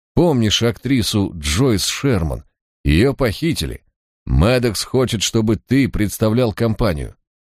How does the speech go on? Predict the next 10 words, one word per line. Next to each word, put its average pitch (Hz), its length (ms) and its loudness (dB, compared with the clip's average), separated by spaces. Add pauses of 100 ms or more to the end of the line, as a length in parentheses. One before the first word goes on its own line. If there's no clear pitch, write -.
(220)
«Ну, 71 580 2 (200)
похитили. 80 680 -2 (420)
А 76 120 2
нам-то 110 340 2
какое 92 380 0
дело?» 76 340 -6 (480)
непонимающе 90 600 2
спросил 92 480 -2
я 107 180 2
и 110 200 -2